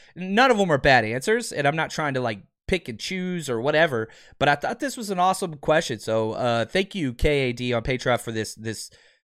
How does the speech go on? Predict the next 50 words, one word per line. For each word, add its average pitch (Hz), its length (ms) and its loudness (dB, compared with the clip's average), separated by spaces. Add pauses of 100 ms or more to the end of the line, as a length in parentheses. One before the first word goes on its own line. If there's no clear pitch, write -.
(180)
this, 123 260 -2 (200)
uh, 113 200 -2
question, 131 680 -2
and 117 240 -4
I'm 131 120 -2
curious 226 320 0
to 233 80 -6
see 226 160 -4
what 214 140 -2
this - 180 -6
is 180 80 -10
gonna 165 200 2
look 131 260 -2
like. 107 240 -2
You 127 60 -8
know, 120 120 0
currently, 175 680 2 (380)
the 123 60 -2
Seahawks 196 580 2
game 139 260 -2
has 135 180 -4
forty-eight 165 540 0
percent, 117 460 -6 (360)
and 131 100 -4
it - 20 0
has 160 180 2
the 151 60 -6
most. 147 300 0
So 135 80 -2
let, 170 180 -2
let's 220 220 -2
give 254 180 -6
some 214 180 -6
time 202 400 -4
there. 123 420 0 (580)
Let, 139 160 0
let's 180 180 0
see 233 140 -2
what 220 160 0
that 196 180 4
looks 175 240 0
like. 135 220 0
I - 20 0
wanna 165 140 -4
get 160 140 -8
to 139 100 -14
some 151 180 0
of 135 60 -2
those. 135 260 2
Shot, 190 400 2